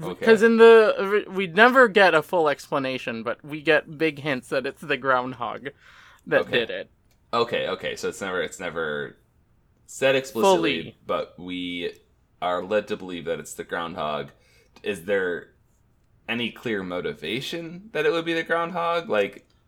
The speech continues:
Speaker 1: is he just a puckish wood nymph trying to
Speaker 2: Yeah, he's a, um,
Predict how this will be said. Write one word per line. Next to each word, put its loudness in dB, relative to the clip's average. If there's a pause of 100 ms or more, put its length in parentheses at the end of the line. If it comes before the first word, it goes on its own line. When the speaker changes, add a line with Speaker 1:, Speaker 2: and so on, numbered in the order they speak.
(260)
Speaker 1:
is -14
he -10
just -10
a -4
puckish -8 (600)
wood 0
nymph -8 (200)
trying -2
to -2 (1600)
Speaker 2:
Yeah, 0
he's -4
a, 0 (220)
um, -2